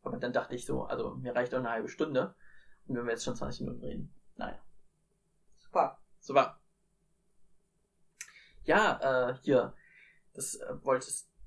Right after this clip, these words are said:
Speaker 1: da wolltest du gerne noch drüber reden, so was gefällt uns an Roller Derby besonders, beziehungsweise wo sehen wir uns? Also, du hast ja, also ich hab das so Profession genannt.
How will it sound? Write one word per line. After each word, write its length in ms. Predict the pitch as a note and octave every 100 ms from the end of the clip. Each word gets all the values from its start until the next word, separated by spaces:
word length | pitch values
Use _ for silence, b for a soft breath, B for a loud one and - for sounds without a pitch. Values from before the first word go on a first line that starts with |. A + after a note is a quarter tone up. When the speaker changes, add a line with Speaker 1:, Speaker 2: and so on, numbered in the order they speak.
| - -
Speaker 1:
da 120 | B2+
wolltest 300 | D3 E3 -
du 280 | A3 F#3 - - _ -
gerne 360 | E3 D#3+ - - -
noch 240 | - - -
drüber 240 | - D#3+
reden, 240 | D3 D3+
so 180 | C#3+ B2+
was 240 | - - -
gefällt 340 | D3 D#3 D#3+
uns 400 | - C#3+ - - _
an 320 | - C3+ C3+ C3
Roller 220 | C3+ C#3+
Derby 220 | C#3 B2+
besonders, 380 | B2+ C3 E3+ F#3+
beziehungsweise 380 | - D#3 D3+ B B B -
wo 160 | - C3+
sehen 340 | A#2+ E3 A3
wir 140 | - G2+
uns? 440 | - - - - _ _ _ _ _ _ _
Also, 180 | - C#3+
du 40 | -
hast 100 | D3+
ja, 100 | - -
also 160 | C3
ich 120 | -
hab 120 | D3 -
das 160 | C3
so 200 | - B2+
Profession 880 | - C#3 - C#3+ - - D3 D#3+ D3
genannt. 460 | C3 C3 - F#3+